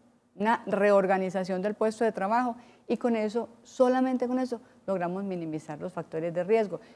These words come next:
Por lo tanto, la conducta del trabajador va a ser diferente, eso se retribuye en su estado de salud también porque hay factores de riesgo que son muy dañinos para la salud, no únicamente tiene que ser que sean inhalados,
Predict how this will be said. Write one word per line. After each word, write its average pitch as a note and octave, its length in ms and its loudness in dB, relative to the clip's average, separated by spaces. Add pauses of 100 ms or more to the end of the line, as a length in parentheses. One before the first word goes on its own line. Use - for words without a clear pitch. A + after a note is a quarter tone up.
Por G#3 140 4
lo F#3+ 160 4
tanto, F#3 540 2 (100)
la E3+ 480 2
conducta F3+ 600 4
del B3+ 100 6
trabajador G#3 380 2
va G#3 60 2
a G#3+ 40 0
ser G#3+ 180 -2
diferente, G3+ 640 -2 (260)
eso G#3+ 460 2
se F#3 240 2
retribuye F#3 680 2
en A3+ 120 0
su G3 80 -4
estado F#3 500 0
de G#3 140 0
salud G#3 340 -2
también G3+ 300 -4
porque F#3 180 -6
hay E3 60 -4
factores F#3+ 400 -2
de G3+ 80 -4
riesgo F#3+ 240 -4
que F3+ 100 -8
son D#3+ 440 -4
muy F#3 280 -2
dañinos G3+ 460 -4
para F3 240 -6
la F3 100 -6
salud, F#3+ 300 -4
no F#3 100 -2
únicamente F3+ 480 -4
tiene F#3+ 240 -6
que G3+ 100 -4
ser G3+ 120 -4
que G3 100 -6
sean F#3 160 -4
inhalados, F#3+ 520 0